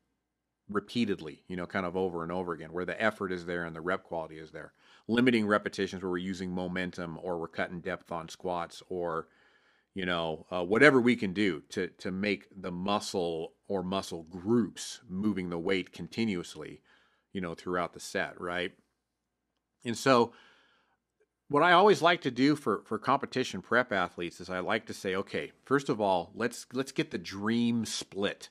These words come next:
set up here." Whatever it is that you've always wanted to do, but either been too chicken, you know, or we're afraid to make a change or, you know, what have you. Let's do that first,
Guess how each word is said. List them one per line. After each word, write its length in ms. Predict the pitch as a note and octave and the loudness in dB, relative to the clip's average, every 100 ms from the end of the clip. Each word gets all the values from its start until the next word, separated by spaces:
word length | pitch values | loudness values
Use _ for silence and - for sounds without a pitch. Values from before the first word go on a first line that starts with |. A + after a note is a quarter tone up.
| _ | _
set 280 | - - F#2 | -10 -4 -2
up 200 | F2 - | -2 -6
here." 200 | D#2 - _ _ _ _ - | -14 -14 _ _ _ _ -6
Whatever 420 | G2 B2 E3 E3+ | 2 4 4 4
it 80 | D3 | 6
is 180 | D3 | 4
that 100 | A2+ | 2
you've 200 | F#2 G2 - _ | -4 -6 -6 _
always 500 | - F3 G3 F#3+ D#3 | 4 8 10 10 8
wanted 400 | A#2 C3+ C3+ B2 | 6 4 4 4
to 80 | G#2+ | 0
do, 320 | F2+ F#2 C2+ - _ _ _ _ _ _ | -2 -2 -4 -10 _ _ _ _ _ _
but 340 | A2+ G#2+ F2+ - - _ _ _ _ _ - D3 | 2 2 2 -4 -20 _ _ _ _ _ -20 -4
either 200 | C#3+ B2 | 0 2
been 220 | G#2+ G2 | 2 0
too 240 | - - E3 | -2 -2 -2
chicken, 560 | - D3 C#3 B2 A#2+ A#2+ _ _ _ _ _ - | 2 2 4 2 2 -2 _ _ _ _ _ -6
you 120 | A2+ | 0
know, 420 | A2+ A2 G#2+ G#2 G2+ | 4 6 6 4 4
or 220 | G2+ G2+ | 2 4
we're 180 | G2 G2 | 4 2
afraid 680 | F2 - A#2 A2+ C3+ D3 C3+ | 0 -6 2 6 8 8 6
to 80 | |
make 240 | A#2+ A#2+ B2 | 4 4 2
a 40 | |
change 800 | A2 - G#2+ G2 F#2+ G2 F#2 - _ _ _ _ - | -4 0 0 2 0 -2 -4 -10 _ _ _ _ -4
or, 640 | G#2 G2+ F#2+ F#2 F2 F2 - | 2 4 6 4 2 0 -4
you 80 | |
know, 100 | G2+ | -2
what 240 | F2+ F#2+ - | 0 0 -2
have 400 | - A2 F#2 F2 | 0 2 2 -2
you. 100 | - - | -10 -8
Let's 260 | A2+ C#3+ | -6 -6
do 280 | B2+ C#3+ D3+ | -6 -2 0
that 380 | A2+ A2 E2+ - | 4 4 4 0
first, 840 | - - - - F2+ - - - | -18 -20 -8 0 0 -2 -10 -10